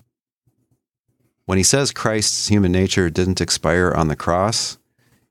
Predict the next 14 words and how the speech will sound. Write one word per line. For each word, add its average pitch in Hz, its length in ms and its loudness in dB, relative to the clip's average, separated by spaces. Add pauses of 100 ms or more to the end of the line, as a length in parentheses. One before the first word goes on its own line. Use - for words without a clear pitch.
(100)
he - 100 -12
thereby 85 380 0
contradicts 82 500 -2
several 80 280 -2
church - 320 -4
fathers. 101 680 -2 (640)
When 95 100 0
he 101 60 2
says 123 240 0
the 110 100 0
body 95 580 0
of 80 220 -4
Jesus 78 480 -2
expired, 80 800 -4